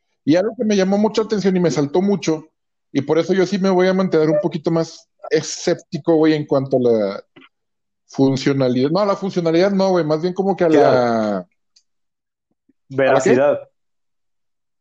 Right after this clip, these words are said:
Speaker 1: Ándale, güey. Es que decía que mucha gente descarta este ti-, este tipo de investigaciones, güey, porque, eh, se hacen en ambientes controlados.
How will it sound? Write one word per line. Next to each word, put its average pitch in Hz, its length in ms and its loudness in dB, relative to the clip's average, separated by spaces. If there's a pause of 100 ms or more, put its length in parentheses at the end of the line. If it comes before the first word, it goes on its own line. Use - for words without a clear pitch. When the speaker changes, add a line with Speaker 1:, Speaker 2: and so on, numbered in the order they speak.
(720)
Speaker 1:
Ándale, 170 340 -2
güey. 117 220 -6 (360)
Es 165 200 0
que 208 420 0
decía 185 240 0
que 220 100 -4
mucha 226 260 0
gente 226 340 0
descarta 202 380 -2
este 196 160 -10
ti-, - 200 -6
este 180 200 -2
tipo 202 300 -2
de 170 420 2
investigaciones, 156 720 -2
güey, 160 380 0
porque, 196 640 0 (720)
eh, 139 920 0 (500)
se 180 140 -2
hacen 190 160 2
en 190 100 0
ambientes 160 300 -4
controlados. 147 760 -2